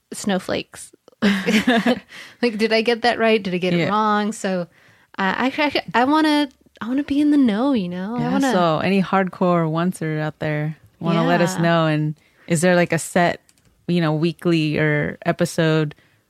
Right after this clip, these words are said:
Speaker 2: of how many s-, stars or it's out of, whether it be Blackbeards or
Speaker 1: Yeah, does someone kind of create the trend,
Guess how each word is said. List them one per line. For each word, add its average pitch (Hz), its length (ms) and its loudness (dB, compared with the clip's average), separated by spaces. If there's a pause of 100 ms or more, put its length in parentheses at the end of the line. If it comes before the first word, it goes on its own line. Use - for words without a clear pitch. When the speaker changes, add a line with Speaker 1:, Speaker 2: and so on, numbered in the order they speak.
(120)
Speaker 2:
of 170 120 2
how 170 180 0
many 160 500 0
s-, - 160 -20 (260)
stars 160 580 0
or 147 340 -2
it's 156 200 -4
out 151 180 0
of, 170 200 -2
whether 156 180 0
it - 60 -4
be 151 120 2
Blackbeards 156 960 0
or 151 320 -4 (680)
Speaker 1:
Yeah, 277 120 2
does 240 180 2
someone 233 360 2
kind 214 280 0
of 196 140 -2
create 190 360 0
the - 80 -6
trend, 190 580 -2